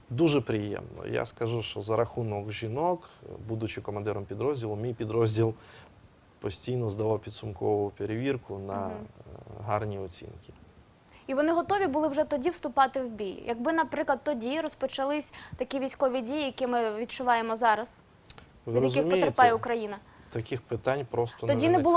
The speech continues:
Speaker 1: виникало.
Speaker 2: Майдану.
Speaker 1: Ніхто не вірив в те, що Україна може стояти на порозі війни.
Speaker 2: А сьогодні українки, вони пройшли вишкіл на Майдані, і вони вже готові. По суті, їм не страшно. Ви погоджуєтесь з цим?
Speaker 1: Тож
Speaker 2: Їх уже
Speaker 1: те,
Speaker 2: морально
Speaker 1: що їм,
Speaker 2: підготував
Speaker 1: те, що
Speaker 2: Майдан.
Speaker 1: їм не страшно, це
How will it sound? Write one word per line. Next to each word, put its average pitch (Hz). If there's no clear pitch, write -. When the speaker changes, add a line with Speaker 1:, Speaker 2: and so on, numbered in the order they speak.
Speaker 1:
виникало. 330
Speaker 2:
Майдану. 247
Speaker 1:
Ніхто 190
не 160
вірив 135
в 98
те, 156
що -
Україна 110
може 107
стояти 107
на 101
порозі 95
війни. 95
Speaker 2:
А -
сьогодні 349
українки, 320
вони 302
пройшли 311
вишкіл 294
на 262
Майдані, 294
і 262
вони 294
вже 302
готові. 285
По 269
суті, 359
їм 302
не 294
страшно. -
Ви 240
погоджуєтесь 302
з -
цим? 220
Speaker 1:
Тож 254
Speaker 2:
Їх 339
уже 302
Speaker 1:
те, 339
Speaker 2:
морально 320
Speaker 1:
що 403
їм, 262
Speaker 2:
підготував 294
Speaker 1:
те, 285
що 247
Speaker 2:
Майдан. 208
Speaker 1:
їм 127
не 123
страшно, 127
це 107